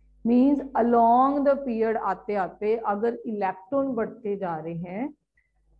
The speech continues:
तो आपके proton भी बढ़ते जा रहे हैं, ठीक। Means along the, अगर nucleus को एक magnet माना जाए तो along the period आते आते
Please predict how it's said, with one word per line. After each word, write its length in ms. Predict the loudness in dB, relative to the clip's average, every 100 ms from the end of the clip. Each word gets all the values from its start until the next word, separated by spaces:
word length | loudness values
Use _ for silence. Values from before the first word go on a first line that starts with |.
| _ 0
तो 80 | 2
आपके 580 | 4 4 4 0 -4 -4
proton 680 | 2 2 2 0 0 0
भी 100 | 0 -2
बढ़ते 400 | -4 -6 -10 -8
जा 180 | -8 -8
रहे 120 | -8
हैं, 120 | -10 -12 _ -2
ठीक। 260 | -2 -2 -10 _ _
Means 320 | 2 4 4 0 0
along 500 | 0 4 4 4 2
the, 200 | 2 2
अगर 240 | 2 2 0
nucleus 540 | -2 -4 -4 -6 -6 -4
को 80 | -4
एक 160 | -4
magnet 540 | -4 -6 -4 -4 -4 -6
माना 320 | -8 -8 -8
जाए 320 | -4 -2 -2 -4 -8 _ _ _ -2
तो 60 | -2 0
along 520 | 0 4 6 6 4 4
the 80 | 2 2
period 420 | -2 2 2 0
आते 320 | -4 -4 -4
आते 360 | -4 -4 -4 -4